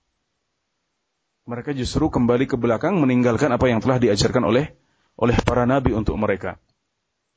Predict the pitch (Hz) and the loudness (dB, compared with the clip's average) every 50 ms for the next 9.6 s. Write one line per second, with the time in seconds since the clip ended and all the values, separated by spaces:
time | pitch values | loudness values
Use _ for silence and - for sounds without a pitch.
0 | _ _ - 127 156 160 165 160 156 151 180 165 165 - - 135 135 - 135 135 | _ _ -10 -8 -8 -6 -6 -6 -6 -4 -4 -4 -2 -2 -4 -6 -4 -4 -4 -4
1 | - _ _ _ _ _ _ _ _ _ _ _ _ _ _ _ _ _ _ _ | -4 _ _ _ _ _ _ _ _ _ _ _ _ _ _ _ _ _ _ _
2 | _ _ _ _ _ _ _ _ _ _ _ _ _ _ _ _ _ _ _ _ | _ _ _ _ _ _ _ _ _ _ _ _ _ _ _ _ _ _ _ _
3 | _ _ _ _ _ - 127 131 135 160 170 - 151 127 110 113 104 101 123 120 | _ _ _ _ _ -4 -2 0 0 0 0 0 -2 -2 0 -2 -2 0 2 2
4 | 123 123 139 135 - 147 139 120 117 117 117 117 98 117 123 139 127 117 123 127 | 2 2 2 0 0 0 0 0 0 0 0 0 0 0 0 2 2 2 2 2
5 | 117 117 113 110 110 107 120 120 120 120 120 120 - _ _ _ _ _ - 120 | 2 2 2 2 2 2 2 2 4 2 2 0 -4 _ _ _ _ _ -2 0
6 | 123 117 117 107 - - - - 123 120 117 113 113 113 110 107 104 104 107 104 | 2 2 2 0 0 -2 -4 -4 -2 -2 0 0 -2 -2 -2 -2 -2 -2 -4 -6
7 | - 107 101 98 98 - 113 113 113 104 95 _ _ _ _ _ _ _ _ _ | -8 -10 -12 -10 -8 -6 -4 -4 -4 -4 -6 _ _ _ _ _ _ _ _ _
8 | _ _ _ _ _ _ _ _ _ _ _ _ _ _ _ _ _ _ _ _ | _ _ _ _ _ _ _ _ _ _ _ _ _ _ _ _ _ _ _ _
9 | _ _ _ _ _ _ _ _ _ - - - | _ _ _ _ _ _ _ _ _ -20 -20 -20